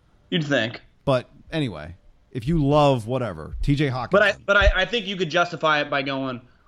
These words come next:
Speaker 1: "We only had seventeen guys graded the first round. We were nervous this guy wasn't gonna be there at twenty-four. We had this extra ammo.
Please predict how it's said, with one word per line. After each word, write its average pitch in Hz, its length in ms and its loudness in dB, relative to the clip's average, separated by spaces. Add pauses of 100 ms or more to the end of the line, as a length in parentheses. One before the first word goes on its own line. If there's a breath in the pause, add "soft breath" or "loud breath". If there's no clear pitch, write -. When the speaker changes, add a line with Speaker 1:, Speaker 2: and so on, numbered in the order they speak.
(120)
Speaker 1:
"We 165 160 2
only 190 220 0
had 160 160 2
seventeen 165 540 0
guys 143 360 0
graded 135 340 -2
the 123 60 -8
first 127 320 -6
round. 120 480 -2
We 143 120 0
were 135 100 2
nervous 139 360 2
this 127 120 -4
guy 135 160 2
wasn't 127 240 2
gonna 123 100 -4
be 120 80 -2
there 117 140 0
at 107 60 -6
twenty-four. 113 680 -2 (460 soft breath)
We 127 140 0
had 151 220 0
this 147 140 2
extra 143 320 -2
ammo. 120 640 0